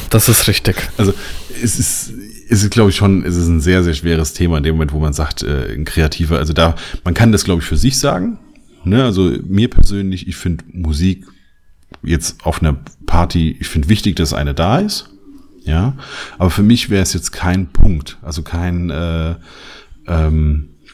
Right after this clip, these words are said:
Speaker 2: äh, kein, wie soll ich denn sagen, kein, kein, kein, kein Rahmenpunkt, also nix, wo ich jetzt drumherum aufbauen würde, so von
Speaker 1: Mhm.
Speaker 2: wegen, also um, um zehn kommt der D J und ab dann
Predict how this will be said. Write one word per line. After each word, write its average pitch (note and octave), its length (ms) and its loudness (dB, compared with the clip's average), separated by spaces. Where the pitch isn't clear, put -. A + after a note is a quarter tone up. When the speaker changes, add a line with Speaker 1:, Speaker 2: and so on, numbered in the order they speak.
Speaker 2:
äh, C#2+ 380 -2
kein, D#2+ 500 2
wie D2+ 80 -8
soll D2+ 140 0
ich D2+ 60 0
denn E2 60 2
sagen, E2 140 0
kein, D#2+ 300 -2
kein, D#2 400 -2
kein, D2 320 -2
kein D2+ 180 -2
Rahmenpunkt, E2 580 4
also C#2+ 160 -2
nix, F2+ 280 -2
wo F2+ 80 0
ich D#2+ 80 0
jetzt E2+ 160 -4
drumherum F2+ 340 0
aufbauen D#2 560 -2
würde, C#2+ 200 -2
so D2 120 -4
von D2+ 140 -6
Speaker 1:
Mhm. C#2+ 120 6
Speaker 2:
wegen, - 160 6
also F2+ 220 -2
um, D#2 220 -6
um - 260 -14
zehn G2 400 2
kommt D#2+ 220 -2
der D2+ 80 -2
D G#2 140 0
J G2+ 300 0
und C2+ 120 -8
ab C2+ 180 -8
dann E2+ 380 0